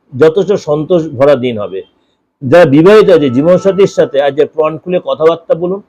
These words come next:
এবং আপনি আজ অনেক কিছু উপলব্ধি করতে হবে। অবিবাহিত যারা আছেন, আজ আপনার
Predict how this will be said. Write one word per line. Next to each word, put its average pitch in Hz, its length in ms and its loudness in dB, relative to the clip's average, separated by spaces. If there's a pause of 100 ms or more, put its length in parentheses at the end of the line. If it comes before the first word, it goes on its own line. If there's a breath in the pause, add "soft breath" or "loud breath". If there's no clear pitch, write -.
(360)
এবং 180 240 6
আপনি 165 280 0
আজ 151 200 2
অনেক 147 280 0
কিছু 180 180 -4
উপলব্ধি 165 400 0
করতে 185 240 -4
হবে। 190 100 -6
অবিবাহিত 175 500 2
যারা 135 320 0
আছেন, 143 280 -8 (440)
আজ 156 180 0
আপনার 147 300 2